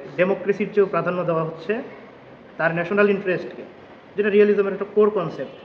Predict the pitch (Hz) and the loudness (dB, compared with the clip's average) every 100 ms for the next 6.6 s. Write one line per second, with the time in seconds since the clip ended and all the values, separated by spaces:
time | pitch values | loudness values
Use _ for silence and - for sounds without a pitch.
0 | - - - - 190 202 208 202 226 226 | -20 -20 -20 -12 -6 -2 -2 0 0 0
1 | 208 214 214 214 208 208 202 208 196 196 | 0 0 0 -2 -2 -2 0 0 2 2
2 | 185 180 175 165 165 - 165 127 110 - | 2 -2 -4 -2 -4 -2 -4 -4 -8 -12
3 | - - - - - - - - 202 214 | -20 -20 -20 -20 -20 -20 -20 -14 0 4
4 | 196 202 196 175 160 156 156 170 175 208 | 4 2 0 -2 -2 -4 -2 -2 2 4
5 | 208 214 202 196 196 196 190 185 170 185 | 4 4 4 2 2 0 0 -4 -2 -6
6 | 175 - - - 151 156 | -6 -12 -16 -14 -4 -4